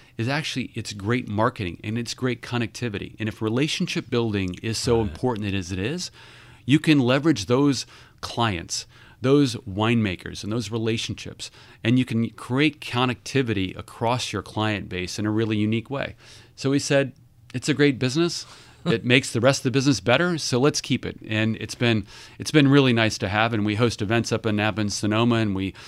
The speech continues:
Speaker 1: help those winery clients, um, sell more of their, um, product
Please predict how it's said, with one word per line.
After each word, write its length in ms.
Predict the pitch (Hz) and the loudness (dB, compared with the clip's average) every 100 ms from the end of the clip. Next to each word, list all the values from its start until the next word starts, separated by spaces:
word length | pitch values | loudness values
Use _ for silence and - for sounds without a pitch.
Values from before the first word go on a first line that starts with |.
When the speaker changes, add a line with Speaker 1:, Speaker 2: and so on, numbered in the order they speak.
| - | -6
Speaker 1:
help 200 | - 131 | 2 2
those 240 | - 120 98 | 4 2 4
winery 400 | 104 113 117 110 | 2 2 2 0
clients, 520 | - 110 107 101 - | -2 0 0 -2 -4
um, 340 | 87 95 92 87 - - | -4 -4 -4 -8 -16 -10
sell 280 | - 131 131 | 2 4 6
more 240 | 120 120 | 6 6
of 100 | 117 | 4
their, 280 | 113 107 101 - - | 4 2 -2 -10 -10
um, 220 | 98 98 | -4 -4
product 580 | 92 - 107 147 - - | -4 0 2 2 0 -6